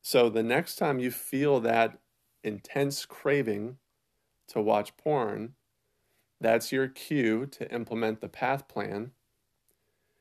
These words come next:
Picture this scenario in your mind. Picture it as one of those cravings, one of those urges down in you. It's risen to the surface. And the only way to help it leave your, your atmosphere is to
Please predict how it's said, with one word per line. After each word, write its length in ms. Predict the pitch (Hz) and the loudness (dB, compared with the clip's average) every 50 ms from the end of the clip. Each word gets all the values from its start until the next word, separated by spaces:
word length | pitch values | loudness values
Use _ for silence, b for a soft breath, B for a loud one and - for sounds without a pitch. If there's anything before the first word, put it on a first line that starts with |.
| _ _ _ _ _ | _ _ _ _ _
Picture 340 | - 156 147 - - 202 | -2 -2 -2 2 2 2
this 180 | 185 185 180 175 | 4 2 2 0
scenario 580 | - - - 139 135 135 139 139 139 139 139 135 | 0 -2 0 2 2 4 6 6 6 6 6 4
in 100 | 135 139 | 4 0
your 80 | 135 | 0
mind. 400 | 127 127 139 139 - - - - | -2 0 -2 -2 -2 -4 -6 -8
Picture 440 | - - 135 127 - - - 143 139 | -4 -4 -4 -4 -4 -2 0 2 4
it 60 | 131 | 4
as 160 | 117 110 - | 2 2 0
one 220 | 104 101 107 117 127 | -2 -2 -2 -2 -2
of 80 | 131 | 0
those 440 | 131 127 127 127 127 123 - - - - | 0 0 0 0 0 -2 -4 -8 -12 -12
cravings, 680 | _ - 117 113 120 120 127 123 123 127 123 117 - - | _ 0 2 2 2 2 0 -2 -2 -4 -6 -8 -10 -10
one 120 | - 113 113 | -8 -6 -4
of 60 | 113 | 0
those 180 | 120 120 113 110 - | 0 0 -2 -2 -4
urges 540 | 113 113 113 113 117 113 113 110 - - _ _ _ _ _ _ _ _ _ _ _ _ | -2 -2 -2 -2 -2 -4 -4 -6 -10 -14 _ _ _ _ _ _ _ _ _ _ _ _
down 240 | - 117 110 113 113 | -2 0 0 2 2
in 140 | 117 120 117 | 2 0 0
you. 300 | 113 110 107 110 113 117 _ _ _ - | 0 0 0 -2 -4 -6 _ _ _ -10
It's 180 | 123 123 - | -8 -8 -6
risen 480 | - 113 107 117 117 113 123 123 127 123 | -4 0 2 2 2 2 0 -2 -4 -4
to 140 | 127 - 139 | -4 -2 -2
the 120 | 131 135 135 | 0 0 -2
surface. 640 | - 123 117 113 - 131 139 147 - - - - _ _ _ _ _ _ _ _ _ _ _ _ _ _ _ _ _ _ _ _ _ _ _ _ _ _ _ _ _ _ _ _ _ - | 0 0 0 0 0 -2 -4 -4 -6 -10 -16 -18 _ _ _ _ _ _ _ _ _ _ _ _ _ _ _ _ _ _ _ _ _ _ _ _ _ _ _ _ _ _ _ _ _ -8
And 200 | 120 110 110 107 | -4 -2 -2 0
the 120 | 107 107 | 0 0
only 180 | 107 113 120 123 | 0 0 0 0
way 180 | 123 123 120 117 | 2 2 2 2
to 140 | 117 - 107 | 0 -4 -4
help 240 | - 117 120 - - | -2 -2 -2 0 0
it 120 | 123 - | -2 -2
leave 440 | 113 101 104 110 113 113 117 110 113 | -2 -4 -4 -2 -2 -2 -2 -4 -4
your, 360 | 117 117 120 117 117 117 117 _ _ _ - | -4 -2 -2 -2 -4 -6 -10 _ _ _ -10
your 200 | 123 113 107 113 | -6 -2 -2 0
atmosphere 840 | 113 113 117 113 113 107 107 - - - 107 104 104 104 107 107 - | 2 2 2 2 0 -2 -4 -6 -6 -8 -4 -2 0 0 -2 -2 -6
is 220 | 113 98 - - - | -8 -10 -8 -10 -10
to 380 | - - 107 104 101 101 101 | -8 -4 -4 -2 -2 -4 -6